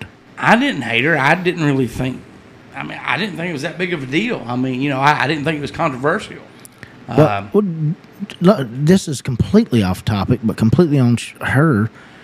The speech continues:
Speaker 2: Didn't Prince write that song?
Speaker 1: Yes, he did. Yes,
Speaker 2: God,
Speaker 1: he did.
Speaker 2: he's, he's an amazing songwriter.
Speaker 1: He was, he was a good songwriter, and there's a bunch of stuff that is in his vault that, uh, should be released. You know, oh, I, no,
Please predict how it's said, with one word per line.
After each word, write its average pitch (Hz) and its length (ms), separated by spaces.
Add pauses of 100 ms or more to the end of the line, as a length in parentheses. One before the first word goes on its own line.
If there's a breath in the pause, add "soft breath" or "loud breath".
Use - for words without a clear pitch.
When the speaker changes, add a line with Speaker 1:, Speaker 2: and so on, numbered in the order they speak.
(640 loud breath)
Speaker 2:
Didn't 254 380
Prince 135 420
write 117 240
that 135 160
song? 120 380
Speaker 1:
Yes, 160 220
he 185 80
did. 147 300 (380)
Yes, 131 120
Speaker 2:
God, 143 220
Speaker 1:
he 123 60
did. - 20
Speaker 2:
he's, 110 160
he's 117 220
an 101 80
amazing 85 340
songwriter. - 500
Speaker 1:
He 185 160
was, 262 260
he 220 160
was 269 180
a 254 40
good 233 200
songwriter, 135 500
and 135 100
there's 196 200
a 185 40
bunch 214 260
of 214 60
stuff 143 380
that 123 180
is 127 140
in 135 100
his 139 200
vault 139 480
that, 113 260 (680 loud breath)
uh, 113 520 (200)
should 170 260
be 151 100
released. 139 640 (420)
You 123 120
know, 120 240
oh, 151 400 (240)
I, - 580 (480 loud breath)
no, 170 460